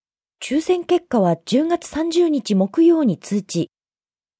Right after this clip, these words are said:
千代エコヒーロー宣言登録による優先参加券あり。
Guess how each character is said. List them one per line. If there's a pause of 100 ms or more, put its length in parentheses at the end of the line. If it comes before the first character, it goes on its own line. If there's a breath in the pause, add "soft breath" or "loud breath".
(260)
千
代
エ
コ
ヒ
ー
ロ
ー
宣
言
登
録
に
よ
る
優
先
参
加
券
あ
り。